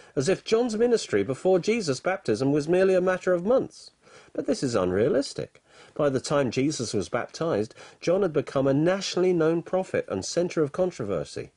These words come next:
Everyone throughout Israel was coming out to see and hear him, and he was under investigation by the leaders. Now, this could not have happened in the space of a few months,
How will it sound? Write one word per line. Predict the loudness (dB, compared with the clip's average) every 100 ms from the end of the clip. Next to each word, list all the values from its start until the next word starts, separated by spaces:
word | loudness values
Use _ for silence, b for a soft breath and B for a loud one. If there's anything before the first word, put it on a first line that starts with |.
| B B B -2
Everyone | 0 2 2 2 0 -4 _ b b
throughout | 0 2 2 2
Israel | -2 -4 -4 -4
was | -4 -6
coming | -4 0 2 2
out | 0
to | -6
see | -8 -2 0
and | 0 -2
hear | 0 2 2
him, | -2 -8 B B B
and | 0
he |
was | 2 2
under | 2 2 2
investigation | 2 0 0 -2 0 0 0 -2
by | 0 0
the | 0
leaders. | 0 0 -4 -10 _ B B B -2
Now, | 2
this | 0 0
could | -2 2
not | 2
have | 0 -2
happened | -8 -6 -4 -2
in | 0
the | -2
space | 0 0 0
of | 0
a | -2
few | 0 -2 -2
months, | -2 -4 -6 -12